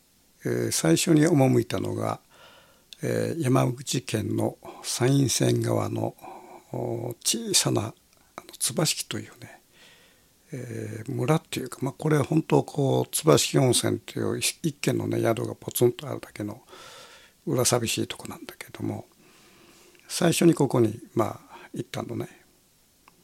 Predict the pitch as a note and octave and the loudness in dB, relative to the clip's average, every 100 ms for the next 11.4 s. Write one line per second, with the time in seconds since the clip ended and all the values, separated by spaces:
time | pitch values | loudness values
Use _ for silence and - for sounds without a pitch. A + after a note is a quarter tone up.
0 | _ _ _ _ _ _ - F3 F3+ - | _ _ _ _ _ _ -4 0 0 2
1 | E3+ F3 F3 F#3 - _ _ - D#3+ G#3+ | 4 6 6 2 -4 _ _ -2 2 2
2 | - - A#2+ A#2 G#2 G#2+ A2 A2 - - | 2 0 2 2 2 0 0 -2 -10 -20
3 | - - _ C#3 - D#3+ C#3+ C#3 C3+ - | -20 -20 _ -8 2 4 6 4 2 0
4 | - B2+ - - A3 E3+ - A2 - A2+ | 0 2 2 4 6 6 4 -2 -2 -2
5 | A2+ A2+ - _ - - _ _ _ _ | 0 -2 -4 _ -20 -20 _ _ _ _
6 | _ _ - - - - - C3+ F#3+ F#3+ | _ _ -12 -10 -8 -2 0 2 4 4
7 | F#3+ - D#3+ D3+ - _ - B2 F#2 - | 4 2 0 -2 -6 _ -8 -6 -6 -12
8 | - - - _ _ _ _ _ _ _ | -8 -8 -10 _ _ _ _ _ _ _
9 | _ _ _ _ _ _ - _ _ _ | _ _ _ _ _ _ -20 _ _ _
10 | _ _ _ _ _ F#3 F3 C3+ - B2 | _ _ _ _ _ 4 6 4 2 4
11 | B2+ B2+ B2+ - | 6 4 4 0